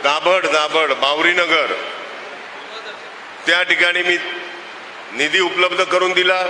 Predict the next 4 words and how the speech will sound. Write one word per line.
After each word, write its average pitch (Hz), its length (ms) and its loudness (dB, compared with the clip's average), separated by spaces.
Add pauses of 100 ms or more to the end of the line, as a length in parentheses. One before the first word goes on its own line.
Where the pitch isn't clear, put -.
(3250)
शाळा 151 300 2
बांधल्या, 165 460 4 (260)
हॉस्टेल्स 160 540 2
बांधली 160 540 2